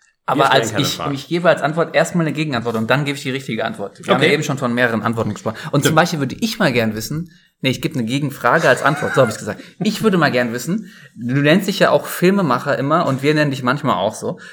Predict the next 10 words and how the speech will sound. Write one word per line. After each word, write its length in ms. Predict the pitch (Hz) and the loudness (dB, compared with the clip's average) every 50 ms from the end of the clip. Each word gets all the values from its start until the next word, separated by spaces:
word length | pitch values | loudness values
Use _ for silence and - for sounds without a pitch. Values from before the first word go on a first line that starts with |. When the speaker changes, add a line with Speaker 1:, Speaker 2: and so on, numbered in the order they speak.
| - - - | -12 0 2
Speaker 2:
Und, 240 | 135 131 135 131 | 4 4 4 4
äh, 160 | 131 131 131 127 117 - - - 571 - - - | 4 6 6 6 4 4 2 2 2 2 4 4
<laughs> 400 | 180 - - - - - - - - - - - - - - 156 - - | 4 4 4 0 0 0 0 -2 -4 -6 -8 -8 -10 -10 -12 -16 -16 -8
nennst 360 | - 127 131 165 196 190 - - | -2 2 4 4 4 2 0 -2
du 60 | 165 | 0
dich 180 | 147 165 160 | 0 0 2
dann 180 | - 151 131 - | 2 -2 0 0
auch 220 | 127 123 - - | -2 -4 -4 -2
Regisseur? 840 | - 120 117 107 107 98 - - - - 107 104 110 131 - - - - - - - _ - | -2 -2 -2 -2 -4 -8 -8 -10 -12 -10 -6 -2 0 0 0 0 -4 -10 -20 -20 -16 _ -2
Ist, 300 | 165 175 175 - - | -2 -2 -2 -4 -12